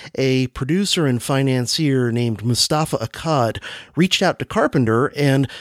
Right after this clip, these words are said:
suggested making a low-budget horror movie about a psychotic killer who was stalking babysitters.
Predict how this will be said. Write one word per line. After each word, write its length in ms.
suggested 880
making 520
a 20
low-budget 600
horror 380
movie 440
about 260
a 60
psychotic 580
killer 480
who 180
was 120
stalking 540
babysitters. 800